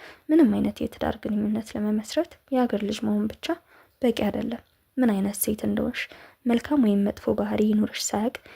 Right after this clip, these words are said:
የሀገር ልጅ መሆን ብቻ ሰውን ወደ ትዳር እንዲገባ ምክንያት ሊሆን አይችልም። በመሆኑም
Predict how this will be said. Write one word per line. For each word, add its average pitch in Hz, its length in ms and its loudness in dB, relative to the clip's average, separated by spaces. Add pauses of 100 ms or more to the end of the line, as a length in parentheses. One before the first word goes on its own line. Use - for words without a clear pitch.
(240)
የሀገር 226 320 4
ልጅ 233 160 0
መሆን 202 280 -2
ብቻ - 200 -8 (400)
ሰውን 302 280 6
ወደ 208 180 4
ትዳር 214 320 -2
እንዲገባ 214 400 0 (300)
ምክንያት 226 360 0
ሊሆን 208 260 -2
አይችልም። - 400 -6 (420)
በመሆኑም 226 480 2